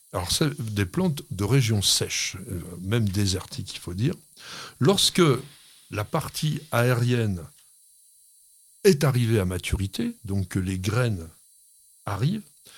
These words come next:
eh bien, elles se dessèchent entièrement. Et il y a ce que l'on appelle en botanique un phénomène d'abscission, c'est-à-dire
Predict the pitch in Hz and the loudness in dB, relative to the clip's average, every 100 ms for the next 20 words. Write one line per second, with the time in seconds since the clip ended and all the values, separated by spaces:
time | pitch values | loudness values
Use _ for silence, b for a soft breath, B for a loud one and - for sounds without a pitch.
0 | B - 110 180 151 110 143 120 151 - | B -4 0 2 2 2 2 2 2 0
1 | 180 180 - - - 147 147 117 87 78 | -2 -4 -6 -8 -2 -2 0 -2 -2 -8
2 | 80 _ _ _ _ _ b b _ - | -14 _ _ _ _ _ b b _ 2
3 | 120 127 202 208 - 123 123 110 - 139 | 4 4 4 2 0 2 2 0 2 4
4 | 110 98 101 110 120 120 117 - 95 95 | 4 2 0 2 2 0 -4 -4 -4 -4
5 | 98 98 95 120 135 - - 98 - 139 | -4 -4 -2 -2 0 2 2 0 0 0
6 | 269 - 101 92 92 135 | -2 -4 -2 -2 0 0